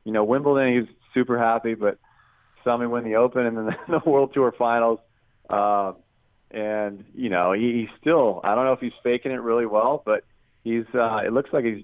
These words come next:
genuinely happy. Um, but, like, I don't know how I would be, man. I, it, it's just, it's just tough to be, um, you know, watching all, your brother go out to war without you when you've been doing it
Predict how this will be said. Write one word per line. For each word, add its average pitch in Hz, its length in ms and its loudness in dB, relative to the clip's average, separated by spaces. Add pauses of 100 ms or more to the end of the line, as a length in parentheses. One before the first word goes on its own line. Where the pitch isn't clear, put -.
genuinely 110 440 0
happy. 98 500 -2 (340)
Um, 90 540 -2 (260)
but, 107 140 2
like, 101 280 0 (640)
I 107 100 0
don't 117 120 0
know 110 120 0
how 104 220 0
I 101 220 0
would 104 120 -2
be, 95 140 -8
man. 82 180 -6
I, 90 140 -2
it, 85 220 -4
it's - 180 -10
just, 104 200 -4 (140)
it's - 160 -4
just 104 200 -4
tough 104 220 0
to - 80 -6
be, 95 340 0 (320)
um, 85 480 -4 (100)
you 95 100 -8
know, 87 120 -2
watching 87 360 -2
all, 87 240 0
your 87 140 -4
brother 87 460 0 (100)
go 92 140 2
out 87 160 -2
to 87 80 -12
war 87 240 0
without 87 420 -2
you 85 80 -10
when 82 80 -16
you've 80 120 -20
been 82 140 -14
doing 90 240 -4
it 69 60 -4